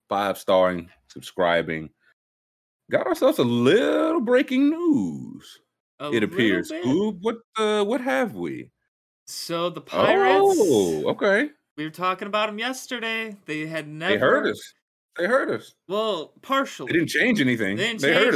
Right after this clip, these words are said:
Speaker 1: us, but they
Speaker 2: anything.
Speaker 1: didn't change.
Speaker 2: So we talked yesterday how they're on the list of teams that have never given a hundred million dollar contract. So today they gave Ke'Bryan Hayes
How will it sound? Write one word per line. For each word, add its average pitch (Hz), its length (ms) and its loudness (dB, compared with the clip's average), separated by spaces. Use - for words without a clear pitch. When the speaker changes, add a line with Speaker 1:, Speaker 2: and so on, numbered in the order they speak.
Speaker 1:
us, 139 80 -10
but 135 140 -2
they 143 80 2
Speaker 2:
anything. 190 140 2
Speaker 1:
didn't 190 260 -2
change. - 80 -18
Speaker 2:
So 196 640 0
we 185 120 -10
talked 226 320 -4
yesterday 220 520 -4
how 196 220 -2
they're 190 300 0
on 202 140 0
the 196 80 -6
list 185 340 -6
of 180 80 -14
teams 175 340 -12
that 180 80 -6
have 156 100 -8
never 170 280 -6
given 175 400 -8
a 151 60 -8
hundred 165 280 -12
million 165 240 -10
dollar 147 280 -6
contract. 170 760 -6
So - 240 -12
today 196 640 -2
they 147 220 -8
gave 147 460 -8
Ke'Bryan 175 520 -2
Hayes 196 640 -10